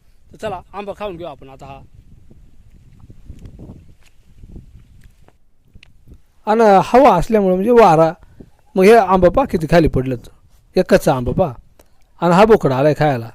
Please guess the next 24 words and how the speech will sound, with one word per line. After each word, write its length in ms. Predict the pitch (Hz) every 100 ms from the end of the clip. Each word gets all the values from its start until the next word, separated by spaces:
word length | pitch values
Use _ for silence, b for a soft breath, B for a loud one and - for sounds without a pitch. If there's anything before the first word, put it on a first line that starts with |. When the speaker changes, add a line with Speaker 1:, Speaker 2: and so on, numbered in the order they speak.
| _ _ _ - - -
Speaker 2:
त्याला 160 | 208
वाटलं 200 | 175 160
पिकेलच 400 | - 180 185 190
आहे 80 | 208
का 80 | 135
काय. 180 | 117 110 - _ _ - - - - - - - -
आणि 160 | 190 226 214 185 -
पिकेला 280 | 226 202
आंबा 180 | 175 202
आहेत 120 | 208
ना 220 | 254 143 120 -
या 100 | 185
आंब्यांखाली 480 | 165 143 135 165 165
झाडांखाली, 520 | 165 156 123 185 185 - - - - - -
हे 300 | 214 202 170
शेळ्या 360 | - 214 165 151
लय 100 | 196
आवडीनं 340 | 202 185 151 139
खातात 220 | 160 127
ती. 160 | - 120 _ _
हा 120 | - 185
बघा 120 | 214
कच्चा 340 | - - 143
आंबा, 180 | 123